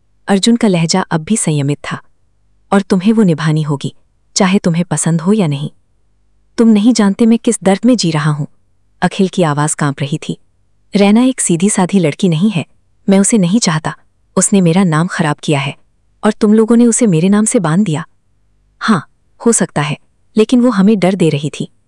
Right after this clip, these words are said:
मीडिया को, समाज को और तुम्हारे फैलाए झूठ को, जो किसी भी दिन हमारी प्रतिष्ठा मिट्टी में मिला देता। तो तुम लोगों ने एक चालाक लड़की को ढाल बना लिया।" अखिल का चेहरा कस गया।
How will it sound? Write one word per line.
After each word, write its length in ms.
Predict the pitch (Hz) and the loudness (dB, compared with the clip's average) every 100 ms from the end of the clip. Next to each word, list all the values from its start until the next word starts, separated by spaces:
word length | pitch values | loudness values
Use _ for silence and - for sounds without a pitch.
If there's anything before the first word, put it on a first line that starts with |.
| _ _ 180 | _ _ 0
मीडिया 300 | 170 165 147 | 2 2 0
को, 240 | 143 - _ _ | -2 -6 _ _
समाज 400 | - 190 180 233 | -2 0 0 0
को 200 | - 156 _ _ _ - | -2 -6 _ _ _ -2
और 80 | 208 | 0
तुम्हारे 400 | - 175 170 220 | 0 0 2 0
फैलाए 380 | - 160 156 185 | 0 -2 0 0
झूठ 260 | - 156 | -2 -4
को, 200 | - 143 - _ _ - | -4 -8 -8 _ _ -6
जो 100 | 208 | -2
किसी 280 | 226 233 - | 0 0 0
भी 140 | 247 202 | 0 2
दिन 180 | 185 | 0
हमारी 320 | 185 170 156 156 | 0 0 0 -2
प्रतिष्ठा 480 | 165 156 151 - | -2 -2 -2 0
मिट्टी 300 | 208 156 - | 0 0 0
में 100 | 156 | 0
मिला 220 | 147 139 135 | 2 0 0
देता। 320 | 139 143 147 _ _ _ _ _ _ _ - | -2 -4 -10 _ _ _ _ _ _ _ -2
तो 60 | 240 | -2
तुम 200 | - 226 | 2 4
लोगों 260 | 233 233 | 4 4
ने 120 | 247 254 | 2 2
एक 100 | - | 0
चालाक 340 | 175 156 180 226 | 0 2 0 0
लड़की 260 | 208 - | 0 0
को 120 | 226 | 0
ढाल 240 | 233 160 190 | 0 2 0
बना 220 | 180 156 | 2 0
लिया।" 240 | 156 151 - _ _ _ _ - | -2 -6 -10 _ _ _ _ -8
अखिल 260 | 165 - 165 | -6 -4 -2
का 120 | 160 | -2
चेहरा 320 | - 165 190 | -2 -2 -4
कस 260 | - 151 - | -4 -4 -4
गया। 180 | 143 | -8